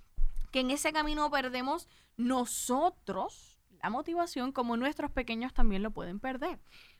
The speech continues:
Vamos a hablar un poquito de la motivación. Pero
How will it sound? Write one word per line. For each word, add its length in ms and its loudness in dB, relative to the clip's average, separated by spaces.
Vamos 160 2
a 40 8
hablar 240 6
un 80 0
poquito 300 -2
de 100 4
la 60 8
motivación. 1120 0
Pero 380 4